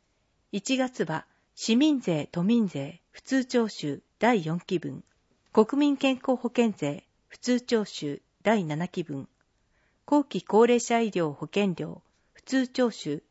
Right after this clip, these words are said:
第七期分の納期です。納期内納付、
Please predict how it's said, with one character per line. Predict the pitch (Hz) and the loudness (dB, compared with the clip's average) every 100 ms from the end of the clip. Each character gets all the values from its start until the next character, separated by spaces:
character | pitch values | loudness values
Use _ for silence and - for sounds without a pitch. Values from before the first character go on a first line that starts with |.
| _ | _
第 | - 240 190 | 4 4 4
七 | 160 180 | 0 -2
期 | 202 214 | -2 -4
分 | 160 151 190 _ | -6 -8 -12 _
の | 196 | -2
納 | 208 202 | 0 0
期 | - 151 | -2 -8
で | 139 | -8
す。 | - - _ _ _ _ _ _ _ _ _ | -12 -20 _ _ _ _ _ _ _ _ _
納 | 196 254 | 4 4
期 | 277 285 | 4 2
内 | 285 269 | 2 2
納 | 262 254 | 2 0
付、 | - 147 | -2 -8